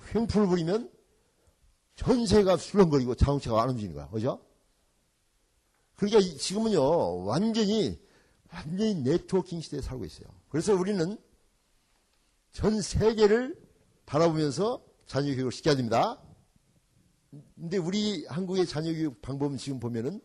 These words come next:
제가 보면, 보면은 객관적으로 머릿속에 떠서 조감해 보면은 우리는 아직도 십구 세기의 자녀 교육을 시키고 있습니다.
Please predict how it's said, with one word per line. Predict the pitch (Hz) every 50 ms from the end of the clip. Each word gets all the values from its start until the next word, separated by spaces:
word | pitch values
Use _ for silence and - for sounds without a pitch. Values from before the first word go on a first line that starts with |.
| _ _ -
제가 | - 110 113
보면, | - 107 110 110 104 - -
보면은 | - 113 113 107 117 160 202 214 - _ _ - _ _ _ _ _ _ _ _ _ _
객관적으로 | - - 135 - 175 170 170 151 156 147 127 120
머릿속에 | 123 127 127 123 107 113 104 -
떠서 | - 165 147 151 - 135 123 127 - _ - _ _ _ _ _
조감해 | - - 139 131 135 127 120 113
보면은 | 98 92 90 92 117 160 190 226 _ _ _ _ _ _ _ _ _ _ _ -
우리는 | 113 139 139 147 151
아직도 | - 127 127 - - 165
십구 | 147 - - - - - - 226 220
세기의 | - 208 202 156 160 185 208 233 226 -
자녀 | - 120 127 123 120
교육을 | 107 - 95 90 107
시키고 | 110 - - - 85
있습니다. | - - - - - _